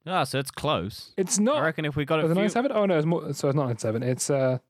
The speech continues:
Speaker 2: ten to seven.
Speaker 1: Wait, how is that fifteen? <laughs> I thought I said stop at
Speaker 2: Uh,
Speaker 1: fifteen.
Speaker 2: because two of them got double points.
Speaker 1: Oh, right, right, right, right, right, right, right. Ah. See, this is why I said half points, Dan. Half point. But anyway,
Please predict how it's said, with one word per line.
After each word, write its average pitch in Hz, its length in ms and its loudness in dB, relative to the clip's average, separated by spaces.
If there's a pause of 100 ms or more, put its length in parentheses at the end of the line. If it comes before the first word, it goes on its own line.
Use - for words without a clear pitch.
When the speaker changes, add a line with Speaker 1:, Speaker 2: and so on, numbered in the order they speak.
Speaker 2:
ten 208 180 0
to 139 80 0
seven. - 260 -4 (240)
Speaker 1:
Wait, 151 180 -8
how 160 100 2
is 185 100 -2
that 135 120 -2
fifteen? 147 720 -2
<laughs> - 320 -4
I 143 40 -16
thought 175 180 0
I 156 60 2
said 151 200 -4
stop - 260 -2
at 156 60 0
Speaker 2:
Uh, - 20 2
Speaker 1:
fifteen. 151 240 -2
Speaker 2:
because 165 220 0
two 185 140 0
of 165 60 4
them 151 60 0
got 139 140 2
double 123 160 2
points. - 400 -4 (160)
Speaker 1:
Oh, 135 380 2
right, 101 200 -2
right, 90 160 -2
right, 78 160 -6
right, 62 180 -12
right, - 200 -14
right, - 240 -16
right. 50 100 -18 (320)
Ah. 95 420 0 (320)
See, - 160 -6
this 131 120 0
is 143 60 -4
why 135 100 2
I - 20 2
said 107 180 -2
half 104 260 0
points, - 260 -8
Dan. - 160 -10 (160)
Half 90 180 -16
point. - 100 -18 (160)
But 160 200 0
anyway, 175 420 2